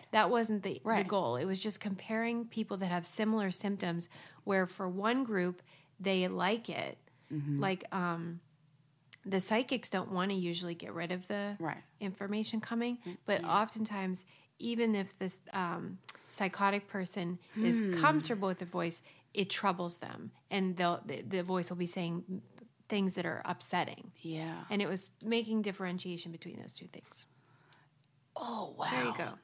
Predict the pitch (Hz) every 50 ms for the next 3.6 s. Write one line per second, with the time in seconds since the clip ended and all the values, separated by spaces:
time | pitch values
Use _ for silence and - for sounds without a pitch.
0 | - - - 233 226 220 - - - - - - - - - - - 92 95 110
1 | 123 - 196 - - - 254 269 254 208 170 160 156 151 - - - 156 - -
2 | - - - - 170 156 147 - - - 147 147 151 190 175 175 170 190 202 208
3 | 190 - 196 190 185 - - 180 175 165 160 -